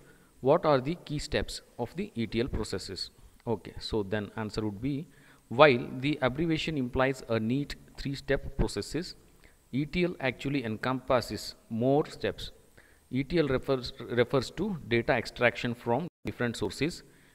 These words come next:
its transformation and loading into a data warehouse, and the eventual analysis of warehouse data. In short, E T L comprises transportation of data across all four areas: extraction,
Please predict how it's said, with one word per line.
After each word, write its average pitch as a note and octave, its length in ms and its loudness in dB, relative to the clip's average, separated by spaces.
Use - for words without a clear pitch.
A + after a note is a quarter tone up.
its - 220 -6
transformation A#2+ 880 -2
and G#2+ 220 -4
loading A#2 320 2
into A2+ 240 0
a G3+ 100 -2
data G2+ 280 -2
warehouse, F#2 420 -6
and A#2 280 0
the A#2+ 200 -4
eventual D#3 500 0
analysis A#2 520 0
of D#3 120 2
warehouse A2 540 0
data. F2+ 260 -2
In D#3+ 120 -2
short, B2 400 4
E C3 100 0
T E3 160 -4
L D#3+ 100 2
comprises B2 600 0
transportation A#2 880 -2
of A2 120 -2
data G#2+ 340 0
across A#2 540 -2
all A#2+ 240 4
four B2 340 -4
areas: F#2+ 460 -4
extraction, C3+ 720 -2